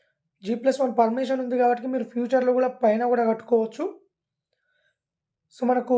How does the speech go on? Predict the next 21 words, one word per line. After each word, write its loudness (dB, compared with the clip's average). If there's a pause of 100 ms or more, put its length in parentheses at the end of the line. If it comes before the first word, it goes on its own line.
ప్రైస్ 2
వచ్చేసి -4 (200)
కోటి 0
పదహారు 0
లక్షలు -2
చెప్తున్నారండి. -2 (920)
So, -20
ఇప్పుడు -4
మనం 0
చూస్తున్నది -4
మెయిన్ 0
రోడ్ 2
అండి. -4
ఈ -4
మెయిన్ -2
రోడ్డుకి 0
ఎగ్జాక్ట్‌గా 0
మనకు -6
ఫోర్త్ 0
బిట్ -2
ఉంటుంది. -2